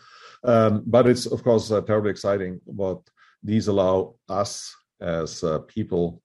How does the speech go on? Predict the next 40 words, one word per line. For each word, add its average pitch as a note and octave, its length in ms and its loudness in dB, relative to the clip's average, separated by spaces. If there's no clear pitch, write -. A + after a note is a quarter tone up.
these E2+ 160 -10
tools, F2 500 -8
these E2+ 140 -8
methods E2+ 360 -8
allow D#2+ 240 -6
us - 360 -10
as - 100 -14
people D2+ 260 -12
to - 120 -20
do. F2 220 -6
And F2 100 -8
so F2+ 120 -4
that's E2+ 180 -2
something E2 400 -6
that D2 220 -6
I F2 80 -4
reflect E2 440 -6
on D#2+ 280 -6
a - 20 -12
lot D#2+ 160 -2
as D#2 140 -8
well. G2 260 2
And D#2+ 100 -8
again, E2 280 -8
this E2 140 -10
has E2 180 -10
also E2 260 -6
been E2+ 240 -14
brought F2 140 -2
up D#2 120 -6
so - 140 -14
far. - 260 -14
So D3+ 440 6
as D#3 160 6
mentioned, D3+ 560 4
um, B2 460 2
we C3 400 0
should F#3 260 -2
be C#3+ 120 -2
able B2 600 0